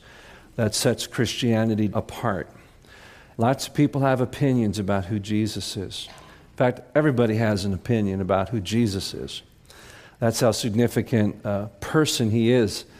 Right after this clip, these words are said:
in history. But the question should never be, "Who is Jesus to you?" The question is, "Who is Jesus?" We're in Matthew chapter sixteen,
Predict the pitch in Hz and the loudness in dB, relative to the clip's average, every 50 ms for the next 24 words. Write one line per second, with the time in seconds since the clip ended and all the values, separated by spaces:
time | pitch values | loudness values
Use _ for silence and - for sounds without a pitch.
0 | - - - - - - - 110 104 101 90 117 127 120 - - - 113 95 76 | -20 -20 -20 -20 -20 -10 -4 -2 0 2 2 2 2 0 0 -2 -2 -2 -2 -2
1 | 62 - 107 - - - - - - - - - - _ _ - 120 107 131 117 | -4 -6 -10 -16 -20 -20 -20 -20 -20 -20 -20 -20 -20 _ _ -8 -6 -4 -4 0
2 | - 160 170 175 165 - - 165 160 - - 156 131 127 131 139 139 151 143 147 | 2 2 2 2 0 -2 -2 -2 0 0 2 2 2 4 4 4 4 4 4 2
3 | 143 120 117 127 123 117 110 151 147 143 143 135 110 - 139 139 139 131 127 131 | 2 4 4 4 4 4 4 4 6 6 6 4 4 4 4 6 6 6 4 2
4 | 117 - - - 131 127 135 151 156 127 92 - - - - - - - - _ | -2 -2 0 2 4 6 6 6 6 4 2 0 -4 -12 -20 -20 -20 -20 -20 _
5 | _ _ _ _ - - 143 151 151 - - 120 104 107 - - 113 110 107 107 | _ _ _ _ 0 2 4 4 2 0 -2 -4 -4 -4 -4 -2 0 0 0 -2
6 | - - - - - - _ - - 151 151 147 147 151 151 143 - - - - | -4 -10 -18 -20 -20 -20 _ 0 6 8 8 8 8 8 4 2 -4 -10 -18 -20
7 | - - 143 127 123 113 120 120 117 113 - - - - - - - - - - | -2 2 4 6 6 6 6 4 2 0 -2 -4 -8 -12 -16 -20 -20 -20 -20 -20
8 | - - - - - 123 123 123 127 107 107 101 - - - - - - - - | -20 -20 -14 -4 0 2 4 4 4 2 2 -2 -4 -4 -8 -14 -16 -16 -18 -20
9 | - _ - _ _ - - - - - - _ - 113 113 110 110 113 120 131 | -20 _ -20 _ _ -20 -20 -20 -20 -20 -6 _ 2 4 4 6 6 6 4 4
10 | 131 143 135 - - 143 131 135 - 143 127 - - 147 139 - - - - 151 | 2 0 -2 0 2 2 2 2 0 -2 -2 0 2 0 0 0 -2 -2 2 4
11 | 147 147 151 170 156 - | 4 6 6 4 4 0